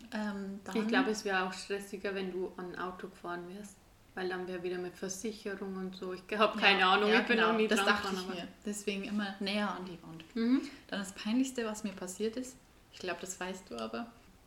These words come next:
Speaker 1: da war eine, ja, Art Freundin von meinem Bruder da, die war mit dem Roller da.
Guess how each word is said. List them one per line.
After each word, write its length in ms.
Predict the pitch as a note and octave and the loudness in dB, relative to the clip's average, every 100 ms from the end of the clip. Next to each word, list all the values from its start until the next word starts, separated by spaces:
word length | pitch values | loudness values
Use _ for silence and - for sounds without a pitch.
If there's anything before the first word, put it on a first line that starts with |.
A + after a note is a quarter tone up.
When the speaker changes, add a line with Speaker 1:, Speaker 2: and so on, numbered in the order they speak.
| - | -12
Speaker 1:
da 160 | F3+ | -8
war 500 | F3+ F3+ F#3 F3+ - - - - | -6 -4 -2 -2 -4 -14 -14 -8
eine, 140 | F#3 F3 F3 E3+ E3+ - - E3+ | -8 -6 -8 -10 -12 -16 -16 -10
ja, 100 | F3 | -8
Art 300 | F3+ F3 - | -6 -6 -8
Freundin 680 | - E3+ G3 A#3 A#3 A#3 | -6 -2 2 4 4 2
von 200 | A3 F3 | 0 -4
meinem 180 | F3 E3+ | -8 -10
Bruder 300 | F#3 A#3+ C#4 | -6 -2 0
da, 260 | C4+ C#4+ D4+ - - - - | 2 0 -2 -12 -20 -20 -10
die 140 | G3+ F#3+ | -6 -4
war 80 | F3 | -4
mit 120 | F3+ | -4
dem 80 | E3 | -6
Roller 340 | E3 F3+ F3 | -2 0 0
da. 200 | D#3 E3 | -4 -8